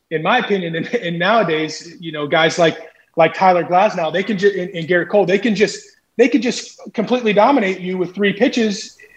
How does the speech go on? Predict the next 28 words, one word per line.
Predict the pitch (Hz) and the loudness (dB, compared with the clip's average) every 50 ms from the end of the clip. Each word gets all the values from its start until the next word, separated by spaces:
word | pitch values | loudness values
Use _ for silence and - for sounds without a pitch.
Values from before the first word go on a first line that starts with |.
| - _ _ _ _ - - - | -20 _ _ _ _ -12 -4 -2
in, | 226 220 208 - 214 | -2 -2 -2 -2 -6
in | 202 196 | -6 -6
three | - - 220 226 226 214 | -6 -6 -4 -2 2 2
upper | 208 208 214 | 2 2 2
nineties | 208 202 196 196 190 175 - | 0 0 0 0 -2 -2 0
fastballs. | 226 247 311 302 - - 143 120 120 - - _ _ - | 0 2 2 0 -4 -6 -6 -6 -8 -12 -16 _ _ 0
And | 180 185 185 180 170 - _ _ _ _ _ _ _ - | 0 2 2 0 -4 -10 _ _ _ _ _ _ _ 2
there, | 190 208 202 202 202 - | 2 2 2 0 -6 -4
and | 202 202 | -2 -2
it, | 202 196 185 | -2 0 2
there's | 190 196 190 196 202 | 0 0 2 2 2
not | 202 208 208 202 | 4 4 4 4
as | 190 - | 2 0
much | 196 196 196 190 - - - | 0 0 0 0 -2 -10 -12
setting | - - - 208 196 190 190 175 | -12 -4 0 2 2 2 2 0
guys | 180 170 165 160 139 | 0 0 0 0 2
up | 196 180 175 - | 2 2 2 0
nowadays | 165 165 165 160 156 160 160 160 160 143 147 | -4 -2 -2 -2 -2 -2 -2 -2 -4 -6 -8
as, | 151 135 139 - - | -10 -10 -10 -8 -8
as | 156 147 135 | -8 -6 -2
maybe | 160 170 165 160 160 | -2 -2 0 0 0
there | 160 156 147 | 0 0 4
was. | 160 202 226 214 180 | 4 4 4 4 2
And | 180 175 | -2 -4
this | 190 185 - - | -6 -6 -6 -8
is, | 175 170 175 - - | -10 -10 -12 -8 -8
is | 180 175 165 160 175 | -8 -6 -6 -8 -6
not | 185 185 190 - | -2 -2 -2 -2